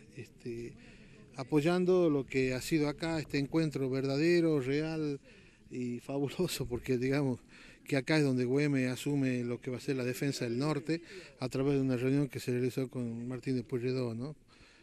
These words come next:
Este, hacía un quince de junio de, de mil ochocientos dieciséis, o sea que ya va, dentro de poco vamos a estar en el bicentenario de ese encuentro, es donde Güemes asume la defensa del norte avalado por,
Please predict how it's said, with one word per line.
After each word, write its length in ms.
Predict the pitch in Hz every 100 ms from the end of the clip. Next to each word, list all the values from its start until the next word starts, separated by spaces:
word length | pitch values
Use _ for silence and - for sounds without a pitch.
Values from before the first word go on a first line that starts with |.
| -
Este, 680 | 123 110 - 123 113 113 110
hacía 300 | - 135 127 120
un 80 | 120
quince 640 | - 147 147 - 131 127
de 300 | 120 123 120
junio 360 | - 151 139 123
de, 280 | 120 120 113
de 100 | 123
mil 200 | 131 139
ochocientos 500 | 123 143 139 127 110 - - - - -
dieciséis, 720 | 131 127 139 - 165 170 -
o 40 | 113
sea 180 | - 120
que 220 | - 120
ya 140 | 127
va, 160 | 123 120 - 127
dentro 200 | 120 123
de 60 | 123
poco 280 | 120 135 127
vamos 140 | 123
a 20 |
estar 160 | 120 135
en 80 | 127
el 60 |
bicentenario 600 | 117 120 135 139 151 135
de 80 | 123
ese 140 | 127 135
encuentro, 440 | 139 185 156 208 - - - - -
es 120 | 147
donde 180 | 143 147
Güemes 320 | 147 170 160
asume 380 | 143 - 180 185
la 100 | 143
defensa 440 | 131 127 151 139 123
del 180 | 120
norte 300 | 127 151 147
avalado 400 | 139 127 135 135
por, 260 | 123 123 120